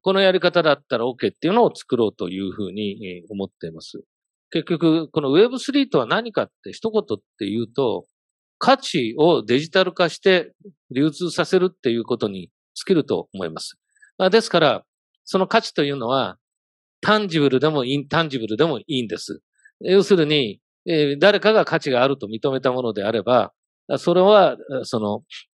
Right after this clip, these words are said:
まあ、デジタル利用証明書みたいなもので流通するということですし、間違いなく、この、お、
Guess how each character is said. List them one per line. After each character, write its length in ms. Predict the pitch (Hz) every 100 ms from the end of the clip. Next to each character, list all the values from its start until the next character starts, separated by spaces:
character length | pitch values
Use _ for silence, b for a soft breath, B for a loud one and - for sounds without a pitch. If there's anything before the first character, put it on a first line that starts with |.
| _
ま 120 | 143
あ、 20 | 117
デ 160 | 135
ジ 100 | 143
タ 120 | 151
ル 120 | 139 135
利 120 | 143
用 200 | 156 156 143
証 360 | - - 160
明 120 | 151 -
書 160 | 147
み 100 | 135
た 120 | 127
い 60 | 110
な 100 | 104
も 100 | 104
の 120 | 98
で 280 | 135 131 101 _ _ -
流 180 | 113
通 180 | 110 110
す 140 | - 101
る 100 | 98
と 260 | 92 85 -
い 100 | 107
う 100 | 104
こ 100 | 107
と 100 | -
で 120 | 90
す 40 | 82
し、 340 | - 127 - _ b b b -
間 180 | - 180
違 520 | - - 254 247 135
い 40 |
な 140 | 113 139
く、 260 | 123 95 - _ _
こ 100 | 117
の、 180 | 117 110
お、 600 | 120 110 98 95 92